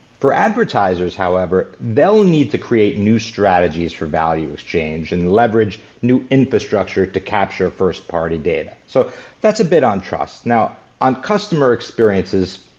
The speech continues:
the second building block, this is based on building world-class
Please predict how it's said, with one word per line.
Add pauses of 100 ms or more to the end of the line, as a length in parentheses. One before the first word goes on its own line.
the
second
building
block, (260)
this
is
based
on
building (160)
world-class